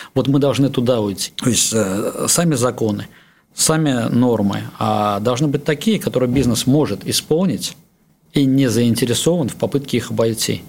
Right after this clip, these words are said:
Это тоже все решаемо. То есть нам не надо принимать нормы, которые перегружают сегодня бизнес, которые неисполнимы. Мы должны это понимать, потому что у нас есть регуляторная гильотина.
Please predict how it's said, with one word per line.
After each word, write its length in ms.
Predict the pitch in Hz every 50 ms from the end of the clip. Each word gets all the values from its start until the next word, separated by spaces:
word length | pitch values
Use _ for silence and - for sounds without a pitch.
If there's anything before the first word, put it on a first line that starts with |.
| - _ _ _ _ _ _ -
Это 120 | 117 117
тоже 220 | 113 190 190 170 160
все 160 | - - 147
решаемо. 560 | 131 120 113 - - 113 104 98 98 98 98 - - - _ _ _
То 80 | - -
есть 120 | 107 -
нам 140 | - 139 147
не 60 | 160
надо 200 | 180 208 165 123
принимать 520 | - - 120 120 135 139 131 110 - - -
нормы, 320 | 165 196 190 139 107 - - - - - - _ _ -
которые 300 | - 127 - 131 127 123
перегружают 560 | 127 120 120 120 127 123 117 147 156 147 -
сегодня 320 | - - 120 131 120 127
бизнес, 380 | 123 117 110 95 98 107 - -
которые 300 | - 110 - 123 123 123
неисполнимы. 640 | 123 113 - - 117 120 120 113 104 95 95 95 - - _ _ _ _ _ _ _ _ _ _ _ -
Мы 80 | 120
должны 220 | 120 135 131 143 175
это 140 | 170 170 -
понимать, 460 | - 143 147 147 143 127 110 - -
потому 220 | - - 110 98
что 140 | - - -
у 20 |
нас 80 | 127 -
есть 160 | 190 165 -
регуляторная 520 | 127 113 113 113 110 135 135 131 127 117 110
гильотина. 520 | 107 110 113 110 95 - - 101 95 101